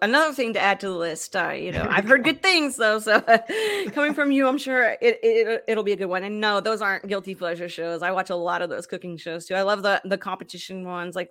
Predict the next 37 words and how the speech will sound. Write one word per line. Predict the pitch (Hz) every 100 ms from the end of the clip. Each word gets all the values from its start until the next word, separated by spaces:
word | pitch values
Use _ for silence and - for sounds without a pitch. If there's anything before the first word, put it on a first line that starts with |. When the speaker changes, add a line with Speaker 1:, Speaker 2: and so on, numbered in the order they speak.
| _
Speaker 1:
just, | 180 - _ _ _ -
I |
don't | 131 123
know. |
I'm | 151 196
a |
big | 202 175
Top | - 151
Speaker 2:
Like | 110
Speaker 1:
Chef | - 170
Speaker 2:
Top | 147 135
Speaker 1:
fan. | 185
Speaker 2:
Chef. | 139 135 - 127 127
Speaker 1:
Yeah, | 196
Speaker 2:
Yeah. | 190 190 180 - 285 269 165 165 165 160 160
Speaker 1:
that's | 175 -
what's | -
up. | 170
Speaker 2:
Absolutely. | - 120 107 -
Speaker 1:
So, | 190 180 226
<laughs> | 269 262 233 -
yeah. | 220 196 190 180 - _ 349 392 403 359 -
Um, | 247 240 214 190 _ _ _ _ _ _ _ _ _ _ _ _ _
what | 254 403 587
is | 277
one | 320 330
talent | 277 262 277
that | 247
you | 233
wish | 214 214
you | 208
had | 190 190
that | -
you | 190
don't | 160 160 165
have? | 135 117 165 _ _ _ _ _ _ _ _ _ _ _ _ _ - _ _ -
Speaker 2:
Ooh, | 262 240 113 -